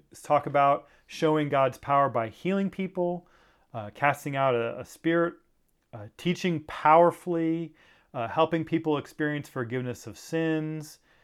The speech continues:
You know, all these things are good works. But helping the poor, providing food, clothing, and shelter to other Christians in need,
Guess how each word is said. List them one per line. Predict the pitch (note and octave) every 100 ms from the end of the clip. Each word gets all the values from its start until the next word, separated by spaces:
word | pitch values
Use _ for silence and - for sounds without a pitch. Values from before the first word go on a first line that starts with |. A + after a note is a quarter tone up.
| _ _ _
You | D3
know, | B2+ A2
all | D3+ F#3
these | F3+ F3
things | D#3 A#2 A2+
are | C#3 B2
good | C3
works. | A#2 A#2+ G#2+ - - _ _ _ B2
But | A#2 G3+ C#3 - _ _ _ _ _
helping | - B2 C3
the | D3
poor, | D#3 - C#4 F3 A2 -
providing | - A#2+ A#2 A#2+ D#3
food, | D#3+ - B3 A3+ D#3+ A#2+
clothing, | - F3 F3+ F3
and | F3 D#3+
shelter | - G3 F#3+ C3
to | B2 C#3
other | C#3 C3
Christians | - E3 - D#3+ D#3
in | E3
need, | G3+ F#3+ A#2